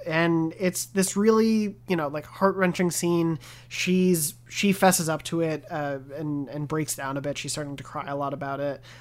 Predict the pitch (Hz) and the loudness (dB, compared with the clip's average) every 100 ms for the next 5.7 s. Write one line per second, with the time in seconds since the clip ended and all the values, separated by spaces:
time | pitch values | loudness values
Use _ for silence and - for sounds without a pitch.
0 | - - 151 143 139 180 185 190 220 - | -14 -2 0 0 0 0 0 0 2 4
1 | 190 202 180 143 151 165 - - 165 147 | 4 4 2 2 2 2 0 0 0 0
2 | 160 143 156 156 151 151 147 139 156 147 | -2 -2 -2 -2 -2 -4 -4 -6 -6 -2
3 | 190 202 190 185 - 143 - 165 - 156 | 2 6 6 4 2 -2 -2 -2 -2 -2
4 | 160 151 151 143 151 147 147 147 151 147 | -2 -2 -4 -4 -4 -4 -4 -6 -6 -6
5 | 151 147 143 127 156 143 - | -4 -4 -6 -6 -2 -2 -4